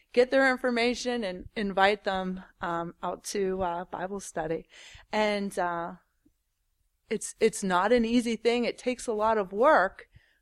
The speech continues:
but it's, the results are really worth it, because the students are transformed at C C N. They're so excited about the truth of the Bible. And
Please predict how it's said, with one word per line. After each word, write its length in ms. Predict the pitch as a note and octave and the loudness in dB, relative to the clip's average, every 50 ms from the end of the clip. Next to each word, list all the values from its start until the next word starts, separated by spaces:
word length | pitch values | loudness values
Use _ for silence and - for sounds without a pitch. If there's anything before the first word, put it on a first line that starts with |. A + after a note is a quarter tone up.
| _ _ | _ _
but 120 | - F3+ E3+ | -8 -8 -8
it's, 240 | F3+ F3 - - - _ | -8 -8 -12 -18 -12 _
the 160 | - A3 G#3+ | -2 0 0
results 560 | G#3 G#3+ G3 F3 E3+ F3 G3 A#3 G#3 G3 - - - | 0 0 -2 -2 0 0 0 0 -2 -4 -6 -10 -6
are 140 | F3 F3 F3 | -4 -4 -4
really 400 | F3 F3 G3+ G#3+ G3+ G3+ G3+ G3+ | -2 0 2 2 2 2 2 0
worth 280 | F#3+ G3 G3+ G3+ - | 0 -2 -2 -2 -4
it, 100 | F#3+ - | -6 -6
because 320 | - G3 F#3 - G#3+ G3 - | -6 -6 -6 -4 -6 -4 -4
the 120 | G#3+ G#3 | -4 -4
students 560 | - - - - E4+ D#4+ C#4+ A3+ - - - _ _ _ _ _ _ _ - | -4 0 2 4 4 6 4 4 2 -2 -8 _ _ _ _ _ _ _ -8
are 80 | G#3+ G#3 | -6 -6
transformed 1120 | - - - C#4 C4 B3 - - - _ _ _ A3 A#3+ D4 D#4+ D#4 B3 G3+ F3+ F3 - | -6 -6 -4 -4 -4 -4 -4 -8 -12 _ _ _ 2 4 6 6 6 6 4 2 0 -2
at 180 | - F#3 - | -4 -6 -6
C 200 | - - - A3 | -8 -8 -6 -6
C 220 | G3+ - - A3+ G#3+ | -8 -6 -4 -2 0
N. 300 | A3 B3 A#3 G#3+ G3+ F3 - - - - - - | 2 2 2 2 0 -2 -6 -12 -20 -18 -2 2
They're 140 | C4 C4+ C4 | 2 2 2
so 180 | - E4+ D#4+ D4+ | 2 0 0 0
excited 420 | - - - D4+ C#4+ D#4 D4+ C#4+ | -2 0 2 4 4 6 4 4
about 220 | A#3+ B3 A3 G#3 | 2 2 2 2
the 80 | A3+ G#3 | 0 -4
truth 420 | - - - - C#4+ D#4 D#4+ D4+ | -4 -6 -2 2 2 2 2 0
of 120 | - A3 F#3 | -4 -4 -2
the 100 | A3 G#3 | -2 0
Bible. 420 | G3+ G#3+ A#3 C4+ C#4+ B3 A3+ G#3+ | 2 2 4 4 2 2 2 0
And 180 | G#3 G3+ G#3+ | 0 -2 -4